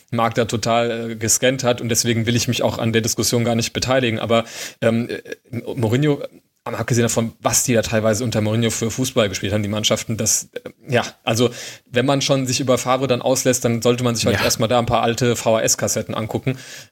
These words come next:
Speaker 1: äh, und, äh, dann nochmal überlegen, ob das jetzt vielleicht die Lösung sportlich oder spielerisch sein kann. Ähm, und wenn du dann irgendwie über, ja, keine Ahnung, junge Trainer mit gutem Fußball nachdenkst,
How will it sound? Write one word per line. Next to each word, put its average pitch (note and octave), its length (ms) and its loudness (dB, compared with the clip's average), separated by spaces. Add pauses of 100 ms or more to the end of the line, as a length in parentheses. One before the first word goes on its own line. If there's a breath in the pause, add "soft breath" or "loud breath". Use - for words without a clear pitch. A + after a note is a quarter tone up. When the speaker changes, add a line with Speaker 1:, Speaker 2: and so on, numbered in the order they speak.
Speaker 1:
äh, A#2 140 4
und, A2+ 540 -4
äh, A2+ 340 0
dann A#2 180 2
nochmal A2+ 260 0
überlegen, A2+ 320 2
ob A#2 120 -2
das A#2+ 140 2
jetzt - 160 -2
vielleicht A#2 240 0
die A2+ 60 0
Lösung A#2 280 2
sportlich A2+ 540 0
oder G#2+ 120 -2
spielerisch A2 400 0
sein A#2 220 0
kann. A#2 220 0 (480 loud breath)
Ähm, A2+ 380 0
und A2+ 80 0
wenn A2 100 2
du A#2+ 80 2
dann A#2+ 120 2
irgendwie A#2+ 280 0
über, A#2 520 0
ja, G#2 240 0
keine A#2+ 200 2
Ahnung, A2+ 200 2
junge B2 440 2
Trainer B2+ 360 0
mit A#2+ 180 -2
gutem B2 200 -2
Fußball C#3 360 0
nachdenkst, B2 560 0